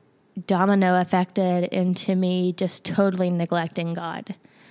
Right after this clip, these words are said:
um, not acknowledging him throughout the whole day. And that's just not usual for me. Um, and so what happened was it just led to, like, the opposite of,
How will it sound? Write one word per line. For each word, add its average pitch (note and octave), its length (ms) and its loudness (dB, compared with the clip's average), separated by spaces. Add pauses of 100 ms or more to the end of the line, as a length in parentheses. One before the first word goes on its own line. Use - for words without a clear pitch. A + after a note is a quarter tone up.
(400)
um, F3 400 0
not F#3+ 440 2
acknowledging F#3 600 0
him E3+ 320 0
throughout F3+ 340 0
the F3 60 -2
whole F#3 280 0
day. E3+ 680 -4
And F#3 220 0
that's F3+ 180 -2
just F#3 160 -2
not F3+ 240 -2
usual F3+ 460 -2
for F3 140 -8
me. F3 260 -10 (560)
Um, F#3+ 540 -2 (720)
and A3 140 0
so G3+ 560 0 (880)
what G#3 160 2
happened G#3+ 680 0 (100)
was F#3+ 480 -4 (600)
it G#3 140 -2
just A3 220 -2
led G3+ 340 0
to, A3 260 0
like, G#3+ 260 0
the G#3 140 0
opposite F#3+ 760 -2
of, F3+ 220 0